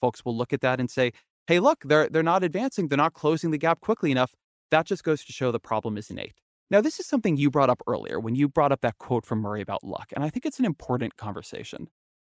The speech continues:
I think that if you follow Murrayism on this, if you, if you were doing it without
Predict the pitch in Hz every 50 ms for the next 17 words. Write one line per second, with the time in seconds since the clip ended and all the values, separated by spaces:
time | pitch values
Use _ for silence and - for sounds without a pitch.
0 | _ _ - - 311 359 - 403 - 320 277 233 175 - 160 - - - - 127
1 | 117 123 127 131 127 117 104 101 101 101 117 131 147 151 - 175 170 180 190 196
2 | 214 226 - - - - 139 131 - 143 139 135 127 - 143 - 165 170 170 160
3 | 160 135 - 190 233 277 269 262 - - 123 123 117 - - - 110 113 143 190